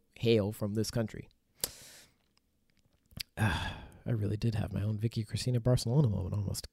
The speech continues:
Good Lord. Okay. I'm saying too much. I'm gonna have to cut that part out, but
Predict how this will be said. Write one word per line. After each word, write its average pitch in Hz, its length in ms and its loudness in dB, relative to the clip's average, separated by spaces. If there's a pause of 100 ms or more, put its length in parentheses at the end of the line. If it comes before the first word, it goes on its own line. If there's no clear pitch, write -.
Good 131 200 4
Lord. 123 360 4 (640)
Okay. - 240 8 (580)
I'm 254 120 6
saying 208 260 12
too 151 120 12
much. 135 280 8
I'm 180 80 6
gonna 220 100 10
have 202 100 10
to 151 160 12
cut 147 160 12
that 131 140 10
part 110 180 8
out, 92 180 2
but 120 120 8